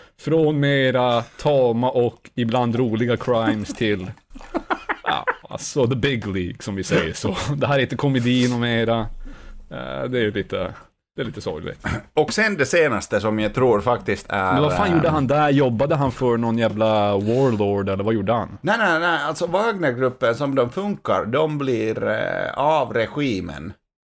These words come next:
Speaker 2: Eh, de, de får ju liksom contracts och jobba som, eh, mercenaries.
Speaker 1: Ja.
Speaker 2: Och, och, och vet du, om jag tar med, på mig liksom liberala hatten från Timbro här.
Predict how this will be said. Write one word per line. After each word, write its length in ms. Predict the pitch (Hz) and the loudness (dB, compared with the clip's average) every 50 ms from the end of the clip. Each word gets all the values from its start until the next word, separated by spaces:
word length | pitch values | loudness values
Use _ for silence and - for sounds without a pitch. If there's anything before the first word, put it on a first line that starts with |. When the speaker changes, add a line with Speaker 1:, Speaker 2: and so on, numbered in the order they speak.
| - - | -14 -12
Speaker 2:
Eh, 760 | 95 95 92 92 92 90 90 90 90 90 90 87 87 90 90 | -10 -8 -6 -4 -4 -4 -4 -4 -4 -4 -4 -6 -6 -6 -2
de, 400 | 95 113 131 127 127 127 127 123 | 2 2 2 2 2 0 -2 0
de 180 | 123 123 123 123 | 2 2 2 2
får 220 | - 151 143 117 | 0 0 0 2
ju 80 | 95 95 | 0 0
liksom 300 | 92 92 92 - 117 110 | -4 -4 -6 -6 -8 -6
contracts 840 | - 170 156 143 123 - - 82 76 73 76 - - - - - _ | -2 -2 -2 -2 -2 -6 -8 -8 -8 -10 -12 -14 -14 -14 -14 -10 _
och 80 | 107 110 | -2 2
jobba 340 | 110 110 101 92 92 113 110 | 2 2 2 2 0 -2 -2
som, 400 | - 98 90 85 82 80 82 82 | -2 -4 -4 -4 -4 -6 -8 -8
eh, 260 | 82 82 82 80 78 87 95 - _ _ _ _ 113 | -8 -8 -8 -8 -10 -10 -12 -16 _ _ _ _ 0
mercenaries. 840 | 120 131 127 - - 95 80 78 73 62 52 65 76 98 - - - | 2 2 2 0 -2 -6 -8 -8 -10 -10 -10 -10 -10 -10 -12 -8 -4
Speaker 1:
Ja. 200 | 107 101 170 143 143 - | -2 -2 -2 -2 -4 -2
Speaker 2:
Och, 180 | 214 - 190 202 | 0 0 2 2
och, 180 | 202 - - 202 | 0 0 0 0
och 80 | 196 | 2
vet 240 | 226 226 185 - - | 2 2 0 0 -2
du, 80 | 196 160 | -2 0
om 240 | 165 185 190 190 | 2 2 2 0
jag 260 | 185 185 180 165 147 - | 0 0 -2 -2 0 0
tar 320 | 175 170 165 165 160 156 | 2 2 2 2 0 -2
med, 260 | 156 156 143 143 - | -2 -4 -4 -2 0
på 180 | - 180 170 151 | 2 4 4 4
mig 240 | 143 131 117 113 110 | 4 2 2 2 2
liksom 440 | 110 113 107 - - 113 104 101 - _ - 117 | 2 0 0 2 2 0 0 0 -4 _ -2 0
liberala 480 | 120 127 123 127 120 127 117 107 104 101 | 2 4 4 4 6 6 4 4 2 2
hatten 400 | 113 117 - - - 92 82 76 | 0 -2 -2 -4 -6 -8 -8 -4
från 220 | - 104 98 92 | 0 0 0 0
Timbro 440 | - 160 165 151 123 - - 80 82 | 0 -2 -2 0 -2 -2 -4 -6 -4
här. 340 | 90 76 - - - - | -4 -4 -4 -4 -6 -8